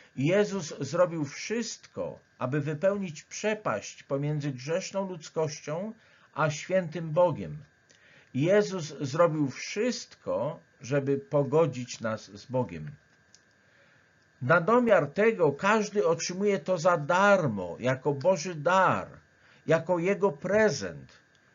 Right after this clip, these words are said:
I w ten sposób możemy być pojednani z Bogiem.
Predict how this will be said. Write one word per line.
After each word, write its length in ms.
I 140
w 100
ten 280
sposób 840
możemy 420
być 400
pojednani 600
z 60
Bogiem. 460